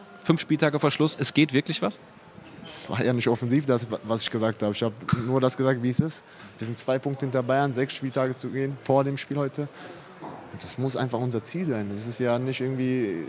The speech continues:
Speaker 2: wir können ja dann nicht sagen, okay, dann Zweiter, sind wir auch zufrieden am Ende. Klar wollen wir Meister werden, wenn wir sechs Spieltage vor Schluss zwei Punkte hinter Bayern sind. Heute sind wir vor den Bayern, aber es ist noch nichts vorbei. Wir glauben an uns, wir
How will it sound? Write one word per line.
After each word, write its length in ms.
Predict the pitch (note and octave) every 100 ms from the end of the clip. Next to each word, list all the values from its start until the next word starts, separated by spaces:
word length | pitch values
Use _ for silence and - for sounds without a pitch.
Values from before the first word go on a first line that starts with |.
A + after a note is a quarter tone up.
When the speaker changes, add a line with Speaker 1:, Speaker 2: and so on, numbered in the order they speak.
| G2
Speaker 2:
wir 80 | G#2+
können 160 | C#3 C#3+
ja 160 | C3+
dann 240 | B2+ B2 C3+
nicht 100 | B2
sagen, 140 | B2+
okay, 240 | B2 C#3+
dann 160 | B2+ A2
Zweiter, 540 | - C3 C3+ C3+ B2+
sind 100 | A#2+
wir 100 | C3+
auch 80 | C#3
zufrieden 340 | - A#2 A#2 G#2+
am 100 | G#2
Ende. 200 | G2+ G#2
Klar 280 | C#3 D#3
wollen 160 | B2+ B2
wir 80 | A#2+
Meister 360 | C3 D#3 B2+
werden, 240 | A2+ A2+ G#2+ - - -
wenn 160 | A#2+
wir 100 | B2
sechs 200 | A#2 C3
Spieltage 320 | - B2+ B2
vor 180 | A#2 A#2
Schluss 340 | - C#3 - C3
zwei 160 | - B2+
Punkte 300 | C3 C3+ C3
hinter 180 | B2 B2
Bayern 300 | C3 C#3+ D3
sind. 240 | D3 C#3+ - - -
Heute 200 | C3+ B2+
sind 120 | C#3
wir 80 | C3+
vor 220 | D3 D3
den 160 | C#3+ C#3
Bayern, 200 | C#3 C3+
aber 160 | B2
es 140 | B2 C3+
ist 140 | -
noch 80 | C3+
nichts 200 | D3 -
vorbei. 360 | B2+ B2+ D3+ A#2 - - - - -
Wir 80 | G#2+
glauben 380 | B2+ D#3 E3
an 140 | C#3 D#3+
uns, 240 | D#3+ - A#2
wir 500 | B2+ B2 B2 A#2